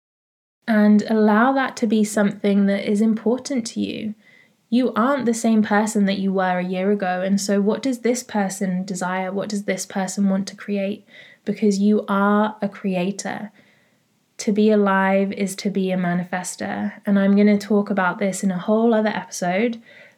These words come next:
but we are always creating, we are always manifesting. And again, just think back to that example of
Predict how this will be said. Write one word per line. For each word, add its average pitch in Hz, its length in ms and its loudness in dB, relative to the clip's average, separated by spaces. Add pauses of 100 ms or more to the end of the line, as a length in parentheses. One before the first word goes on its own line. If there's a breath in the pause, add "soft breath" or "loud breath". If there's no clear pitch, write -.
(160)
but 185 400 -2
we 208 160 6
are 202 80 2
always 214 560 2
creating, 190 680 -4
we 185 120 -2
are - 60 -4
always 190 300 -4
manifesting. 180 680 -4
And 190 80 -2
again, 180 360 0
just 175 300 -8
think 196 220 -2
back - 280 -8
to 202 100 -8
that 196 180 -2
example 185 800 -4
of 180 380 -2